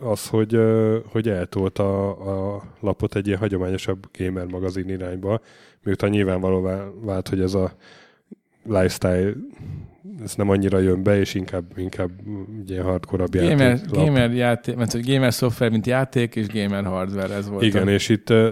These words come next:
Speaker 1: tehát átment egy újabb dizájnváltáson a lap, most itt van a kezembe a kétezer-kettő januári szám.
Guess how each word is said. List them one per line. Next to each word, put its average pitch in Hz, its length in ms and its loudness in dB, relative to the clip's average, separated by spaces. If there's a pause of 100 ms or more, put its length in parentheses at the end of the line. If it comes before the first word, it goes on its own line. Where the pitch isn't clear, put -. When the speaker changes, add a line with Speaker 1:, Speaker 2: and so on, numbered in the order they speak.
Speaker 1:
tehát - 280 -4 (160)
átment 110 440 0
egy 95 180 -4 (400)
újabb 107 260 6
dizájnváltáson 127 840 2
a 123 60 4
lap, 131 180 4
most - 160 -4
itt 101 120 -4
van 95 100 0
a 90 40 -2
kezembe 92 460 2
a 90 120 -2 (280)
kétezer-kettő 92 720 0
januári 117 420 4
szám. 120 420 2